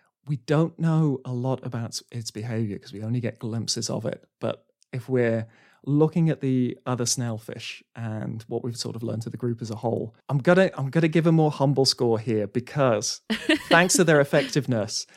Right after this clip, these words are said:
Speaker 1: they don't have to be that ingenious because they got the place to themselves. Uh, so I'm gonna give them a s-, a six for this.
Speaker 2: No thoughts.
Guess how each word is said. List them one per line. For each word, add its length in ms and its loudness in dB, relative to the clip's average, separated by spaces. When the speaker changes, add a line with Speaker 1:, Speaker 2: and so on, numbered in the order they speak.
Speaker 1:
they 120 0
don't 280 2
have 300 -10
to 280 -2
be 200 0
that 260 -2
ingenious 600 -2
because 300 -4
they 80 0
got 100 -2
the 80 -10
place 240 -2
to 60 -12
themselves. 580 -4
Uh, 300 2
so 180 6
I'm 80 4
gonna 140 4
give 160 2
them 100 2
a 20 4
s-, 220 -2
a 60 -8
six 380 2
for 100 -10
this. 460 -8
Speaker 2:
No 220 0
thoughts. 540 -2